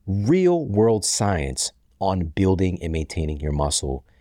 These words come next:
And we're gonna look at this through the lens of the biggest mistakes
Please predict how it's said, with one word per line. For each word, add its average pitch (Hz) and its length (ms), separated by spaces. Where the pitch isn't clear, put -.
And 73 120
we're 104 120
gonna 131 160
look 101 180
at 90 140
this 87 180
through 92 140
the 78 100
lens 87 260
of 76 140
the 78 160
biggest 117 560
mistakes 113 1120